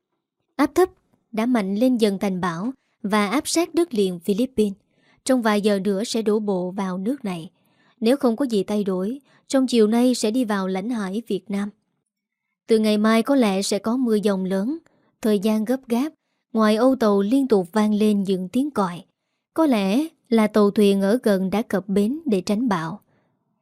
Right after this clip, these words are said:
Ánh hoàng hôn dần buông xuống. Phía chân trời ráng một màu vàng sẫm, như báo hiệu một điều gì đó về tương lai.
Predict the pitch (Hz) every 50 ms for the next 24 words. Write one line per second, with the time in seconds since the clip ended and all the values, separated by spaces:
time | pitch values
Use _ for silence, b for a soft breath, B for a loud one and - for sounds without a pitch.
0 | _ _ _ _ - 240 302 339 277 240 226 220 220 254 269 269 254 208 202 185
1 | 175 175 180 202 202 208 196 - - 208 202 254 320 330 _ _ _ _ _ _
2 | _ - - 311 330 - 302 277 269 254 247 220 202 196 196 185 202 220 214 226
3 | 269 339 381 381 262 220 190 - 208 202 190 180 170 190 190 180 170 185 - -
4 | 208 170 156 202 254 b b b b b b 254 247 262 220 240 247 302 330 302
5 | 226 208 190 185 180 170 _ _ - 220 226 220 220 214 226 214 208 180 202 214
6 | 202 190 175 208 202 208 247 311 359 - - 185 196 202 180 170 170 - - 208
7 | 208 202 202 202 208 214 208 202